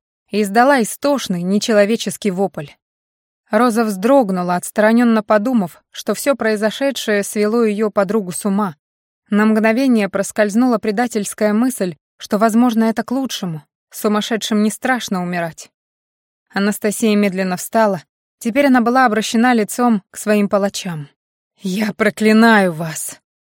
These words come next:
Принцесса перекрикивала шум толпы, а может, это люди, прислушиваясь к ее словам, замолкли.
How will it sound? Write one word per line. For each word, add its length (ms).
Принцесса 560
перекрикивала 760
шум 260
толпы, 480
а 120
может, 320
это 160
люди, 460
прислушиваясь 720
к 80
ее 340
словам, 420
замолкли. 680